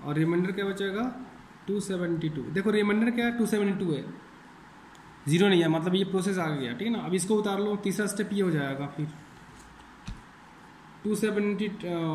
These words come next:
ए की वैल्यू कितना, फ़ोर ट्वेंटी, फ़ोर ट्वेंटी यहाँ लिखो, equal to four twenty कैसे लिखेंगे हम, two seventy two into one, टू सेवेंटी टू into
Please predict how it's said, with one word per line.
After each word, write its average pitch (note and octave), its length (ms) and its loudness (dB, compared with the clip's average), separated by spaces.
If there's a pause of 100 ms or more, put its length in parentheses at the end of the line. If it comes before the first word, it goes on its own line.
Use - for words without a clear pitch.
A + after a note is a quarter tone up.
(680)
ए G#3 100 6
की G#3+ 80 0
वैल्यू G#3 180 2
कितना, A3 200 0
फ़ोर F#3+ 240 -2
ट्वेंटी, G3 440 0 (580)
फ़ोर E3 160 0
ट्वेंटी F#3 260 2
यहाँ F#3+ 180 2
लिखो, G#3 500 0 (1120)
equal D3+ 220 -2
to D#3 60 -2
four G3+ 180 0
twenty G#3 240 0
कैसे G#3 140 0
लिखेंगे A3 340 2
हम, B3+ 440 0 (680)
two A3 180 2
seventy G#3+ 480 2
two A#3 180 2
into A3+ 380 4 (140)
one, D#3+ 520 -2 (960)
टू G3 140 0
सेवेंटी G3 480 0 (100)
टू G#3 100 0 (100)
into G3+ 480 2